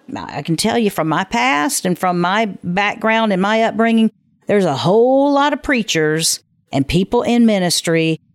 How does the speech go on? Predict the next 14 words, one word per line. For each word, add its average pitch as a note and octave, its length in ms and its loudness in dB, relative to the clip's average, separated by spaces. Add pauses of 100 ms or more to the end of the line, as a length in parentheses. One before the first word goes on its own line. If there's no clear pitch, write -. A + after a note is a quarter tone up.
(100)
and C3 300 -2
people F#3+ 320 2
who A3 140 4
are A3+ 100 2
serving B3+ 500 0
the C4 80 2
Lord F#3+ 580 2
in E3 280 0
Christian G#3 460 0
schools B3 580 2
and D#3+ 140 0
doing A3+ 260 2
other G3+ 240 0
things D#3+ 600 0